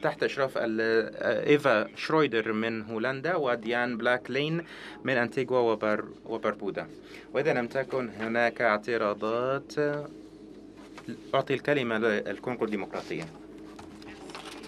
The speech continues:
شكرًا سيدي الرئيس.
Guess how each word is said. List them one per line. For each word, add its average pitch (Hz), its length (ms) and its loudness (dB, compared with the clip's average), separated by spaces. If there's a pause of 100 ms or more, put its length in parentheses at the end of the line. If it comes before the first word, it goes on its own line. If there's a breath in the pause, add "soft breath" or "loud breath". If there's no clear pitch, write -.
(2500)
شكرًا 110 640 2
سيدي 110 380 4
الرئيس. - 580 0